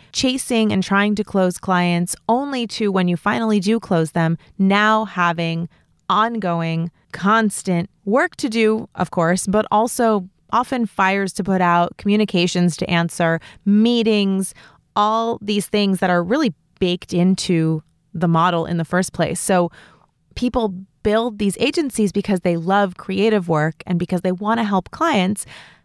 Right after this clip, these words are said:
And then they build it in a model that inherently requires you to not have work-life balance, essentially. It's very difficult in the traditional agency model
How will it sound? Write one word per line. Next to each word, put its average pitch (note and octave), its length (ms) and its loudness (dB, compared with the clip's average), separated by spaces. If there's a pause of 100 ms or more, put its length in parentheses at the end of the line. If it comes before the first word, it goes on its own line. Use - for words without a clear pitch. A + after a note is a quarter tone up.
(120)
And A3 140 0
then A#3+ 160 2
they A3+ 160 4
build C4+ 340 -2
it C4+ 220 0
in G#3 160 2
a F#3+ 80 2
model G#3 560 2
that F3+ 300 0 (420)
inherently F#3+ 880 0
requires F#3+ 720 -4
you E3+ 300 -6 (340)
to - 140 -4
not F#3 260 2
have E3+ 200 -2
work-life D#3 380 -2
balance, D#3 480 -4 (200)
essentially. F3 440 -4
It's - 160 -4
very A3+ 580 0
difficult F3+ 600 -4
in F#3 80 0
the E3+ 80 0
traditional F3 480 -2
agency E3 400 -2
model D#3 420 0